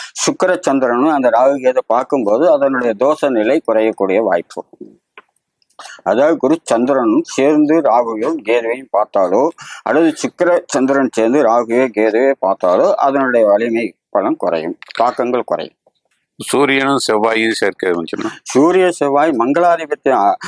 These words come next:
Speaker 1: அதாவது சூரியன் அக்னி சுரூபத்துக்கும் செவ்வாய் மங்களசாரத்துக்கும் இருக்கனால சூரிய செவ்வாய் சேர்ந்துச்சுனாவே மாங்கல்ய பலம் கம்மி அப்படிங்கிற நிலை அதுல வந்துடுதுங்க. அதனால நம்ம சூரிய செவ்வாய்க்கு தகுந்த மாதிரி கிரக சேர்க்கை இருந்தா மட்டும்தான், பொருத்தம்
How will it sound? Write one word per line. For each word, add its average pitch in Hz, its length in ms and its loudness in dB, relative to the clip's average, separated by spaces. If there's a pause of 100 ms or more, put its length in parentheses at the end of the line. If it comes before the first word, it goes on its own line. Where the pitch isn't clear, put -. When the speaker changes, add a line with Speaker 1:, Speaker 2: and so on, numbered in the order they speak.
(120)
Speaker 1:
அதாவது 160 320 2
சூரியன் 160 460 2
அக்னி 123 360 2
சுரூபத்துக்கும் 139 640 0 (320)
செவ்வாய் 156 540 0
மங்களசாரத்துக்கும் 147 880 0
இருக்கனால 131 480 0
சூரிய 175 280 2
செவ்வாய் 131 460 0
சேர்ந்துச்சுனாவே 123 640 0 (140)
மாங்கல்ய 170 480 2
பலம் 135 240 0
கம்மி 117 280 -2 (460)
அப்படிங்கிற 147 400 2 (100)
நிலை 139 180 2 (100)
அதுல 113 240 2
வந்துடுதுங்க. 113 520 -4 (140)
அதனால 127 400 2
நம்ம 139 300 -2
சூரிய 160 340 2
செவ்வாய்க்கு 127 420 0
தகுந்த 123 300 0
மாதிரி 160 180 2
கிரக 156 320 0
சேர்க்கை 147 340 -2 (120)
இருந்தா 147 260 2
மட்டும்தான், 117 520 -2
பொருத்தம் 151 440 0